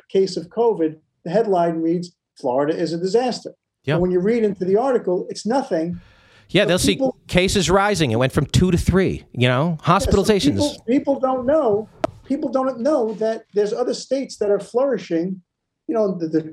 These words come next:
Speaker 1: the Dakota, you know, I don't wanna get the list of what's the flourishing.
Speaker 2: Yeah.
Speaker 1: So we just are not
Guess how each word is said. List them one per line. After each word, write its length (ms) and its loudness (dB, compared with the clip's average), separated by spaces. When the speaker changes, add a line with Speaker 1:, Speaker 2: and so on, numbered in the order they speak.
Speaker 1:
the 80 0
Dakota, 440 0
you 60 4
know, 80 2
I 40 0
don't 80 -2
wanna 140 -4
get 120 -6
the 80 -6
list 240 -2
of 100 -8
what's 200 -6
the 80 -20
flourishing. 560 -2
Speaker 2:
Yeah. 100 -4
Speaker 1:
So 180 -2
we 240 0
just 520 -2
are 280 2
not 380 0